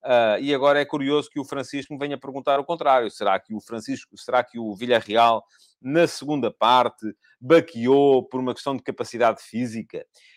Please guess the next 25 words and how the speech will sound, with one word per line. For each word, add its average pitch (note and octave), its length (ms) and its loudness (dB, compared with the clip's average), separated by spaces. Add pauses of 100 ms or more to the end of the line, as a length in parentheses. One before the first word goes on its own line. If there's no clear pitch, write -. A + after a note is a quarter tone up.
(180)
Eu, G3 220 -4
vamos E3+ 180 -2
lá D3+ 120 4
ver. F#2+ 200 -4 (480)
Ahm, A2 1400 0 (1400)
não D4+ 300 0
me C#4+ 140 2
parece, F#2+ 920 2 (180)
eh, B2+ 380 -2 (100)
que E3+ 400 -2
o C3+ 120 -8
físico C#3+ 640 -4
seja, C#3 720 -4
eh, A2 920 -2
absolutamente C#3 640 -6
predominante, A2+ 920 -6 (560)
eh, B2+ 400 2
nas, C3+ 640 0
eh, A#2+ 200 -4
nas B2 180 -6
questões A#2 440 -6
futebolísticas G2+ 680 -14
hoje E2+ 220 -18
em - 20 -20
dia. - 100 -20